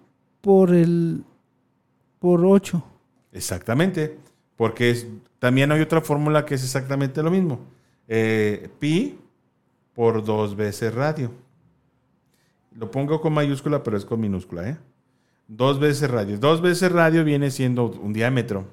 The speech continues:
Speaker 2: ¿verdad?
Speaker 1: Diámetro, exacto.
Speaker 2: Las dos maneras son formas de
Speaker 1: Correctas.
Speaker 2: expre-, de expresar lo mismo. Entonces vean cómo ya Armando diferencia, eh, las dos operaciones. Entonces el área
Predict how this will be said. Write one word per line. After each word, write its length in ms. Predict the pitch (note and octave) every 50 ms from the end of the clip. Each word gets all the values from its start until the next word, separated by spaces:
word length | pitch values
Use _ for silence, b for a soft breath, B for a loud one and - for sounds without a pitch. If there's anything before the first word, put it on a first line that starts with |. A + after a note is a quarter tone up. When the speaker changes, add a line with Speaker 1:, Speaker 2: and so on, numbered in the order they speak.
| - _ _
Speaker 2:
¿verdad? 220 | - F3 - -
Speaker 1:
Diámetro, 340 | D#3 D#3 D#3 D#3 D3 - D#3+
exacto. 240 | D3 C3+ - D#3 C#3
Speaker 2:
Las 180 | A#2 A#2+ A#2+ -
dos 180 | C#3 C#3+ D3 D3+
maneras 400 | E3 E3 D#3+ D3 C#3+ D3 D3 D3
son 460 | - C#3+ C#3 C#3 C#3+ C3 - G2 - - _ _
formas 400 | - - F3 E3 - D#3+ E3+ E3
de 60 | A#2+ A2+
Speaker 1:
Correctas. 180 | - F3+ E3+
Speaker 2:
expre-, 180 | D3 - - -
de 100 | A2 A2
expresar 500 | G#2 G#2 - A#2+ A2 G2+ - A#2 A2 G#2+
lo 120 | A#2 B2+ C3
mismo. 500 | D3 F3 G3 F#3 F#3+ - C3 A#2 G#2+ - _ _ _ _ _ _ _ _ _
Entonces 520 | - E3 E3+ D#3+ F3+ F3+ F3+ F3+ F#3 F3+ F3+
vean 400 | E3 D#3 D3+ D3+ D3+ D#3 D#3+ - - _ _
cómo 280 | - C#3+ C#3+ D#3 D#3+ D3+
ya 160 | C#3 B2+ B2+
Armando 460 | B2 B2 B2+ B2+ A#2+ A#2+ A#2+ A#2+ A#2+
diferencia, 880 | A#2+ A#2 A2 G#2 - A#2 G#2+ G#2 G#2 G2+ G2+ G2+ - A#2+ A#2 A#2 A#2 b b b b b b b b -
eh, 260 | A2 G#2+ G#2 G2+ G#2
las 280 | G2+ G#2+ A2+ A#2 A2 G2+
dos 180 | A2 G#2 G2+ -
operaciones. 800 | A#2 A2+ - C3 B2+ B2+ C3 B2+ C3 E3+ E3+ E3+ E3 C#3+ C3 -
Entonces 460 | B2 A2+ - B2 B2 A#2+ C3 B2+ C3
el 160 | C#3 C3+ C3+
área 320 | C3+ C3 B2+ A#2 G#2+ G2+